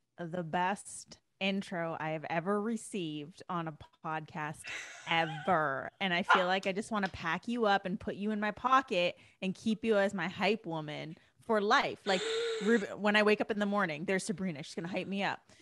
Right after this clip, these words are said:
Speaker 1: When I come out of the shower, there's Sabrina. She's gonna hype me up. When I come out, like, I just, can I have that all the time, please?
Speaker 2: <laughs> Well, just play this episode on repeat, okay? Have this for your morning. <laughs>
Speaker 1: I might just do that.
Speaker 2: I love it.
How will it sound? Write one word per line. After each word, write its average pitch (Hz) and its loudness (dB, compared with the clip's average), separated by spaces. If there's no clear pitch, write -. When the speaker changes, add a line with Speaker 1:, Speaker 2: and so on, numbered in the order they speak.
Speaker 1:
When 202 2
I 202 6
come 233 0
out 226 4
of 220 6
the 220 2
shower, 175 2
there's 180 2
Sabrina. 185 -4
She's - -12
gonna 190 -4
hype 196 -2
me 208 -4
up. 139 -2
When 185 0
I 196 0
come 247 -6
out, - -6
like, 226 0
I 226 4
just, 247 -2
can 233 -4
I 269 2
have 240 -2
that 440 -8
all 254 6
the 262 4
time, 277 -6
please? 320 -2
Speaker 2:
<laughs> 440 -4
Well, 339 8
just 427 10
play 440 12
this 403 10
episode 359 12
on 294 12
repeat, 294 6
okay? 262 8
Have 285 12
this 311 6
for 339 2
your 311 10
morning. 247 8
<laughs> - 10
Speaker 1:
I 214 6
might 202 0
just 226 -8
do 220 -10
that. 523 2
Speaker 2:
I 359 8
love 359 12
it. 226 10